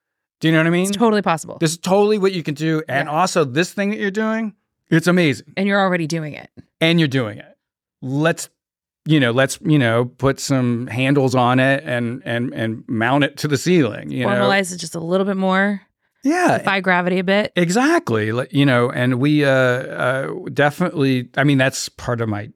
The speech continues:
Speaker 1: teaching experience, you know? Um, that's the joy of teaching, uh, uh, uh, photography students or art students in general. Um,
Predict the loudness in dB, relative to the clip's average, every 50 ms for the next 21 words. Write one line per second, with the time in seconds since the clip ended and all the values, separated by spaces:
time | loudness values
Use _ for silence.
0 | _ -12 -10 -10 -8 -8 -8 -10 -8 -6 -6 -8 -8 -12 -12 -10 -8 -6 -6 -4
1 | -4 -4 -4 -4 -4 -6 -8 -10 -12 -12 -10 -8 -6 -6 -4 -4 -4 -4 -6 -6
2 | -8 -6 -2 0 2 4 4 4 4 2 2 0 -2 -4 -2 -2 0 0 -2 -2
3 | -2 -2 -2 -2 -2 -2 0 2 2 2 2 2 0 -2 -4 -4 -4 -6 -6 -6
4 | -6 -4 -2 -2 0 0 -2 -4 -2 0 0 0 0 0 -2 -6 -10 -8 -6 -4
5 | -2 -2 -2 -4 -6 -10 -14 _ _ _ _ _ _ _ _ _ -4 -2 0 0
6 | 0 -2 -4 -4 -2 0 0 0 0 -2 -2 0 0 2 2 2 2 2 2 0
7 | 0 0 2 2 2 2 2 0 2 2 2 4 4 4 4 2 2 2 0 0
8 | 0 0 0 2 2 0 -2